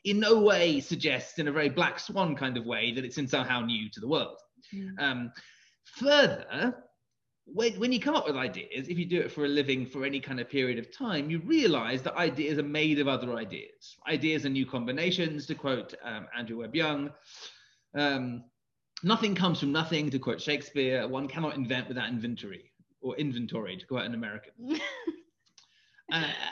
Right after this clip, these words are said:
Speaker 1: and because things are made of other things. That's just sort of how it works, right? So managing that is useful in some ways because it sort of slightly reminds us, it dethrones our, uh, centrality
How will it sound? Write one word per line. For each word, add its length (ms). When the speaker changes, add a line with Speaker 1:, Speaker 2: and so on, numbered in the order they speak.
Speaker 1:
and 200
because 180
things 220
are 40
made 200
of 60
other 140
things. 280
That's 120
just 140
sort 160
of 60
how 160
it 60
works, 280
right? 140
So 440
managing 640
that 280
is 160
useful 460
in 140
some 320
ways 340
because 260
it 80
sort 180
of 40
slightly 880
reminds 540
us, 240
it 320
dethrones 760
our, 480
uh, 380
centrality 1040